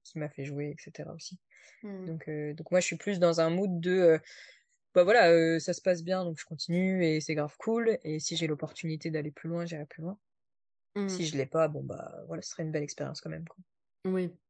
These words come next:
Speaker 2: Et oui, du coup, euh, tout à l'heure, tu disais que, effectivement, là, enfin, j'ai l'impression aussi que maintenant, le stand-up, il y en a vraiment de plus en plus qui le font,
Speaker 1: Mm.
Speaker 2: euh, ça s'est
Speaker 1: Ouais.
Speaker 2: vraiment, euh,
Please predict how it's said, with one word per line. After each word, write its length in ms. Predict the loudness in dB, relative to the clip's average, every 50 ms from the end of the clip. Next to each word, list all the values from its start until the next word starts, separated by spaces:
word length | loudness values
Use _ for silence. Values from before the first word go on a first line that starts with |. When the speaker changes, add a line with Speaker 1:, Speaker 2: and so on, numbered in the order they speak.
| _ _ _ _ _ _ _ -4
Speaker 2:
Et 100 | -2 0
oui, 120 | 0 0
du 140 | 0 -2 -8
coup, 280 | -10 -10 -4 0 2 2
euh, 420 | 4 4 2 2 2 0 -2 -4
tout 100 | -4 -2
à 40 | -2
l'heure, 140 | -2 -2 -4
tu 120 | -8 -14
disais 260 | -10 -6 -2 -2 -2 -2
que, 640 | -2 -4 -4 -2 -2 -2 -2 -4 -4 -4 -4 -4 -4 -6
effectivement, 460 | -6 -8 -10 -10 -8 -6 -2 0 0
là, 220 | 2 2 0 -2 -4
enfin, 320 | -6 -6 -6 -6 -6 -8 _ _ _ _ _ _ _ _ _ _ -8
j'ai 80 | 0 2
l'impression 460 | 2 2 2 2 0 0 0 0 0 0
aussi 300 | 0 -2 -2 -4 -4 -2
que 540 | -2 -2 -2 0 0 0 0 0 0 0 0
maintenant, 260 | 0 0 0 2 2 2
le 120 | 0 0
stand-up, 440 | -2 -2 -2 -2 0 0 0 -2 -2
il 60 | -4
y 40 | -4
en 40 | -2
a 100 | -2 -2
vraiment 240 | -2 -2 -2 -2 -2
de 100 | -2 -4
plus 200 | -6 -6 -6 -4
en 100 | -4 -4
plus 200 | -4 -8 -12 -12
qui 140 | -10 -10 -6
le 140 | -6 -6 -6
font, 200 | -6 -4 -2 -2 0 0 0 0 0 0 0 0
Speaker 1:
Mm. 100 | 2 2
Speaker 2:
euh, 240 | 2 2 0 -2 -4
ça 160 | -6 -8 -12
s'est 180 | -12 -8 -6 -6
Speaker 1:
Ouais. 40 | -4
Speaker 2:
vraiment, 420 | -4 -2 -2 -2 -2 -2 -2 -4
euh, 140 | -6 -8